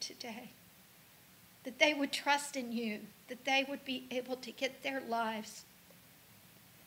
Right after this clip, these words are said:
lined up in sync with the God of the universe who created us, because we didn't create ourselves. And as smart or as powerful,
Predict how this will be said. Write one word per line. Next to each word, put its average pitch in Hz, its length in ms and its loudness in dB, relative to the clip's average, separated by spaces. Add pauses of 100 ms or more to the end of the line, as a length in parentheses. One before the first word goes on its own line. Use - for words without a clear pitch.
(520)
lined 254 460 6
up 208 180 2 (500)
in 277 220 6
sync - 600 -6 (600)
with 240 160 -2
the 247 60 -4
God 226 340 4
of 254 140 2
the 226 80 -6
universe 208 540 -6
who 220 120 -8
created 202 600 -6
us, - 300 -8
because 226 320 -12
we 254 180 -2
didn't 214 340 -2 (100)
create 196 240 -8
ourselves. - 760 -12 (1700)
And 226 160 2
as - 220 -6
smart 262 640 0 (1200)
or 220 160 2
as 196 140 -2
powerful, 269 800 4